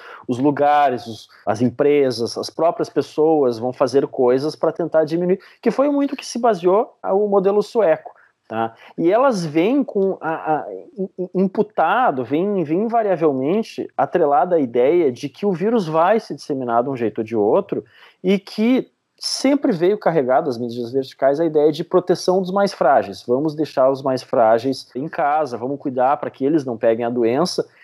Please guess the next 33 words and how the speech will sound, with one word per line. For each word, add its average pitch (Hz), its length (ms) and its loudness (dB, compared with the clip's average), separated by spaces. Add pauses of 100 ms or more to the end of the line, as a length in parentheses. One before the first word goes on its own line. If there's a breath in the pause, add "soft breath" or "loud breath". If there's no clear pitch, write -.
(280 loud breath)
E 131 100 -2
aí 143 180 2
que 196 140 -2
vem 160 220 2
o 156 80 0
grande, 165 340 0
o, 147 360 0
o - 20 -2
grande 160 320 -2
paradoxo 165 720 -2
dessa 123 260 -6
história. 135 500 -2 (680)
Quem 349 180 0
defende, 220 460 0
por 151 140 -4
exemplo, 156 220 -2
as 131 100 0
medidas 131 340 -4
verticais 127 500 2
que - 100 -10
nem 113 120 -2
defendeu, 110 500 2
sempre 294 440 -2
defendeu 190 420 0
a 196 80 2
ideia 160 380 2
de 185 320 -4
linha 196 280 0
de 214 140 0
frente 202 560 -2
contra 143 320 0
o 117 60 2
vírus. 104 480 -2